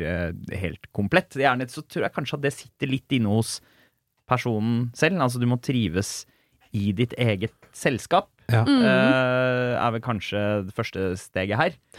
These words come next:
Speaker 1: Eh, for det er det det høres ut som at, eh, han sliter med.
Speaker 3: Ja, for det er jo to måter å være ensom på, til tross for at man har disse tingene. Det er enten at man er ensom når man er alene, som er en helt sånn fysisk, jeg liker ikke å være alene.
Speaker 2: Mm.
Speaker 3: Eller så er det noen som er ensom også sammen med folk.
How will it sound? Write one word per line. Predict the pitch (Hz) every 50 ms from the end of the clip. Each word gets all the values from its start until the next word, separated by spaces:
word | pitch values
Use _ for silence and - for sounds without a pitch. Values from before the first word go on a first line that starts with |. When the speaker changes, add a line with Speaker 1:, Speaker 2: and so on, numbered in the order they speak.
| 302 294 - _ -
Speaker 1:
Eh, | 123 127 123 123 123 123 117 98 107
for | - 135
det | 131 123
er | 120
det | 120 117 117
det | 127
høres | 143 143 110 92 87 95
ut | 87 82
som | - 92
at, | 90 90 - - -
eh, | 101 98 95 95 95 95 95 92 95
han | 98 101 101
sliter | - - 90 - -
med. | - 156 - _ -
Speaker 3:
Ja, | 294 302
for | 294 339 294
det | 285
er | 285
jo | 294 - 302
to | 285
måter | 269 254 226 - 247
å | 240
være | 233 233 226
ensom | 196 180 - 190 180
på, | 220 220
til | 214 233
tross | - - 202 - -
for | - 202
at | 208
man | 208 214 202
har | 202 202 202
disse | 202 - - 196
tingene. | - 202 180 175
Det | 208 233 226 220
er | 208 202
enten | 175 139 151 180
at | 170 143
man | 202 190 190
er | 180 180
ensom | 165 165 165 175 185 185
når | 185 185 170 165 165
man | 175 180 185
er | 180 185 190
alene, | 190 196 165 160 208 285 311
som | - - 240
er | 226
en | 226
helt | 214 190 190
sånn | 196 196 -
fysisk, | - 185 165 - - 175 - - - -
jeg | 202 202 196 196 190 196
liker | 196 170 - - 190 180
ikke | - 190
å | 185 185
være | 185
alene. | 190 180 170 180 220 370 359 -
Speaker 2:
Mm. | 123 120
Speaker 3:
Eller | 214 233 240 262
så | - - 359 285
er | 269
det | 294 285
noen | 233 151
som | - 247
er | 226 202 214 -
ensom | 220 190 170 - 202 202 214 202
også | - - - - - 214
sammen | - 208 185 185 196 214
med | 202 202 202
folk. | - 277 381 -